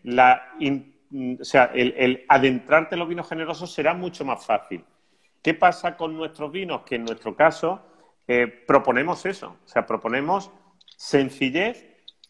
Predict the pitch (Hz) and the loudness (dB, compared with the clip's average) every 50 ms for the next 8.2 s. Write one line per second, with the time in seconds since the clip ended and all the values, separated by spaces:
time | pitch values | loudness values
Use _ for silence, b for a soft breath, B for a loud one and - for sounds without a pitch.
0 | _ _ - 131 135 131 151 180 180 180 180 180 - 175 175 180 175 - 190 170 | _ _ 4 4 4 4 2 -2 -2 -4 -6 -4 -2 -4 -4 -4 -2 -4 -4 -2
1 | 175 165 - 156 143 131 - 143 131 127 - - 120 127 143 135 113 117 151 202 | -2 -6 -4 -2 -4 -4 -2 -2 -4 -4 -4 -6 0 4 4 4 4 2 -4 -6
2 | 202 - 160 139 143 139 - - _ - 151 147 143 139 143 - 151 156 156 151 | -4 -4 -2 -2 -2 -2 -4 -6 _ -2 0 0 0 -2 -4 -4 2 2 2 2
3 | - 156 147 - - 165 214 226 220 - 202 202 - 190 180 160 175 175 165 160 | 2 -4 -8 -8 -4 0 0 0 2 0 -2 -2 0 -2 -2 -2 -2 0 -2 -2
4 | 160 - 160 151 147 147 147 139 139 139 131 127 139 135 127 - - 127 123 _ | -2 -4 -6 -6 -2 0 0 0 0 -2 -4 0 2 2 2 0 -2 -12 -12 _
5 | - 135 127 - - 127 117 117 127 120 120 - - _ _ _ 123 120 120 117 | -6 -6 -6 -6 -8 -10 -2 2 2 2 2 -2 -10 _ _ _ -14 -14 -14 -6
6 | - 147 123 117 127 117 113 104 101 92 - - - 95 - - - _ _ _ | -4 -4 -2 0 -2 -2 -2 -4 -6 -8 -8 -10 -18 -16 -16 -18 -20 _ _ _
7 | _ _ _ _ _ _ _ - 147 131 123 127 - 139 135 127 127 123 - 185 | _ _ _ _ _ _ _ -2 -2 -2 -2 -2 -4 -4 -4 -4 -6 -8 -4 -2
8 | 190 202 214 208 | -2 -2 -2 -6